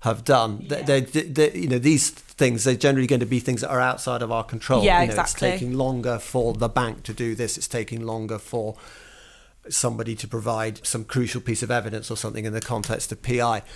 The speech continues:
Speaker 1: Um, but, but you've got to try and, try and manage it. And again, you don't want to be thrown in the deep end. But I, it, again, Alex, you might have some thoughts on this. I,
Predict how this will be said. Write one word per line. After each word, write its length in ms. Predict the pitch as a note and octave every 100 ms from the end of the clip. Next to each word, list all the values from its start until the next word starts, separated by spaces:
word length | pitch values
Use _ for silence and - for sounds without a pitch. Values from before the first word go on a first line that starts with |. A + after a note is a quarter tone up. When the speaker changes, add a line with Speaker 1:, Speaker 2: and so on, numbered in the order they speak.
| - -
Speaker 1:
Um, 360 | - A#2+ B2+ C3
but, 240 | C#3+ C#3 C3+
but 80 |
you've 380 | C#3+ B2+ D3 B2+
got 200 | C#3 C#3
to 100 | C#3
try 300 | - B2+ A#2+
and, 140 | A2+ A2+ - -
try 180 | B2+ A2+
and 100 | A#2
manage 360 | B2+ B2 A2
it. 100 | G#2 C3
And 100 | B2+
again, 340 | C3 D#3 B2 G#2
you 140 | C3+
don't 200 | D#3+ D#3
want 140 | C#3+
to 40 | A#2+
be 120 | B2
thrown 340 | - C#3+ B2
in 120 | A#2 A#2+
the 60 |
deep 400 | A#2 A#2 D3 C#3+
end. 360 | A2+ F#2 A#2 - - - - -
But 180 | B2 -
I, 120 | C3+ -
it, 240 | - A#2 C#3+
again, 360 | C#3+ C3 A#2+
Alex, 320 | B2 B2+ -
you 80 | C3+
might 180 | B2+ A2+
have 160 | G#2+ -
some 160 | A#2
thoughts 380 | G#2 B2 A#2+ -
on 100 | A2
this. 220 | G#2+ G#2+ - - - - C#3+
I, 280 | D3+ D#3+